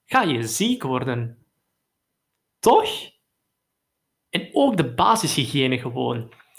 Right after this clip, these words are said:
Ik denk dat iedereen die ik ken, of toch de meeste hopelijk, opgevoed zijn met als je moet hoesten, als je moet niezen, doe je dat in een,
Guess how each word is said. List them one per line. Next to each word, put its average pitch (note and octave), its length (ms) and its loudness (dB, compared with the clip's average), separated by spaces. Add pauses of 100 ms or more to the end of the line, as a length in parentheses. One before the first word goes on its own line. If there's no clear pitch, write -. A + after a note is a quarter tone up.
(300)
Ik F#3+ 120 2
denk B3 140 6
dat A#3 160 -2
iedereen C4+ 600 2
die E3+ 220 -2
ik E3+ 60 -12
ken, G#3 460 -2
of - 120 -2
toch B2 160 2
de B2 60 -2
meeste A2 340 -2
hopelijk, D#3 720 2 (360)
opgevoed D#3 500 2
zijn D#3+ 440 -4
met E3 280 -2
als F3 220 2
je D#3 60 -4
moet E3+ 180 0
hoesten, C#3 520 -4
als F3 180 0
je D#3+ 80 0
moet - 240 2
niezen, C#3+ 460 -2
doe F#3 120 2
je F3 80 0
dat - 540 -2
in F3+ 380 2
een, D3+ 540 0